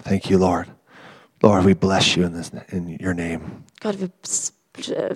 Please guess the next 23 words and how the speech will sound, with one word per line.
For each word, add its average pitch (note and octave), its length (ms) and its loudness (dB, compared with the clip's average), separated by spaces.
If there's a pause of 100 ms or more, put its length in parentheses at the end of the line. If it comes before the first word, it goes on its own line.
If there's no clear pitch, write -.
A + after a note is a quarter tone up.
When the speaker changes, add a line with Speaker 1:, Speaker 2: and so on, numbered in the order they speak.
(100)
Speaker 2:
preisen G#3+ 420 0
deinen G3+ 160 0
Namen. G3 440 -2 (680)
Speaker 1:
Oh - 180 -8
God. - 340 -10 (1500)
The G#2+ 100 8
restoration F#2+ 720 6
of E2+ 80 2
all F2+ 140 6
things. - 480 -8 (680)
Speaker 2:
Die F#3 80 -4
Wiederherstellung G#3 960 2 (100)
aller G3 280 4
Dinge. F#3 420 -2 (1120)
Speaker 1:
Yeah. F2 220 -8 (800)
There's A#2+ 200 10
also A#2+ 320 10
more. G#2+ 400 10 (640)
If A2+ 140 6
you B2 120 12
have B2 240 8
sleeping B2 400 6
problems, G2 640 6